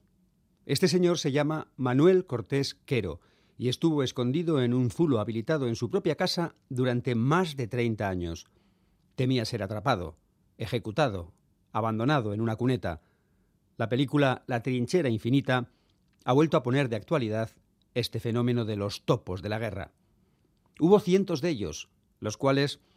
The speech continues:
pudieron permanecer ocultos gracias al apoyo de su círculo más cercano, aunque muchos de ellos abandonaron su escondite en mil novecientos sesenta y nueve, cuando la dictadura franquista promulgó un decreto por el que prescribían todos los presuntos delitos cometidos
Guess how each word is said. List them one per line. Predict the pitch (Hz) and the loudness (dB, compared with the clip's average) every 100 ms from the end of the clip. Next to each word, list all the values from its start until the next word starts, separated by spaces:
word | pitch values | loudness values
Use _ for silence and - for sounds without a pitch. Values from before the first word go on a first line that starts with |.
| _ _ _ _ | _ _ _ _
pudieron | 123 135 143 | -2 2 2
permanecer | 147 139 120 147 | 4 2 2 2
ocultos | 143 - 170 165 135 | 0 0 0 0 0
gracias | 143 151 170 | -2 -2 -2
al | 160 | -2
apoyo | 131 123 123 139 | -2 0 0 0
de | 127 | -2
su | 110 | -4
círculo | 107 123 107 98 | -6 -6 -4 -4
más | 92 - | -4 -2
cercano, | 117 156 113 82 - _ _ _ _ _ | 0 2 0 -2 -10 _ _ _ _ _
aunque | 110 113 117 | -4 -2 0
muchos | 156 190 120 104 | 2 0 -2 -4
de | 117 | -2
ellos | 131 135 - _ _ | 0 -2 -2 _ _
abandonaron | - 107 110 117 143 156 | -8 -4 -2 0 0 0
su | 170 | 0
escondite | 170 147 131 139 151 | -2 0 0 0 0
en | 117 | 2
mil | 120 131 | 2 0
novecientos | 110 101 127 117 110 | 0 -2 -4 -4 -6
sesenta | 107 117 110 | -6 -4 -2
y | 123 | 2
nueve, | 180 117 - _ _ _ _ | 4 2 -2 _ _ _ _
cuando | - 123 | -2 0
la | 117 | 0
dictadura | 117 - 131 160 | -2 -2 -2 -2
franquista | 160 143 151 - 143 | 0 -2 -4 -4 -2
promulgó | 127 110 110 131 139 | -2 -2 0 0 0
un | - 185 | 0 0
decreto | 143 127 156 147 147 | 0 -2 -4 -2 -2
por | 123 | -2
el | 117 | -2
que | - | -2
prescribían | 107 123 123 - 117 143 151 139 135 _ _ _ | -4 0 -2 0 0 2 2 2 -2 _ _ _
todos | 156 160 | 0 2
los | 147 | 0
presuntos | 127 107 139 139 120 | -2 0 0 2 0
delitos | 113 123 127 | -2 -4 -4
cometidos | - 160 123 120 117 - | 0 0 0 0 -2 -4